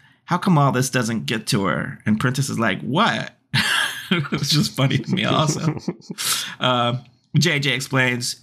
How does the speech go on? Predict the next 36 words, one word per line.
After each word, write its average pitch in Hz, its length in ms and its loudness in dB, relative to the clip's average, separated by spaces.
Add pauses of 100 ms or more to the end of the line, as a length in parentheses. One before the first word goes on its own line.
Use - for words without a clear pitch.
you 147 140 0
know, 120 180 2
she - 160 2
came 151 280 2
off 147 180 4
of 135 100 0
her 110 120 2
desk 180 320 0
job. 151 440 2
Now 113 240 2
suddenly 127 400 0
she's 123 240 0
in 110 120 4
the 110 80 4
field, 143 440 2
surrounded 131 480 2
by 117 180 0
mutilated 131 580 4
bodies, 151 480 2 (440)
and - 100 -2
she 135 100 0
doesn't 143 260 4
even 110 280 4
flinch. - 600 -2 (400)
Um, 117 220 -2
Hotch 135 320 0
has 120 100 -4
come 135 220 2
up 127 140 -2
behind 123 340 2
them 117 100 0
at 110 100 -2
this 113 180 -2
point, 113 440 0
and 110 120 6
he 113 420 4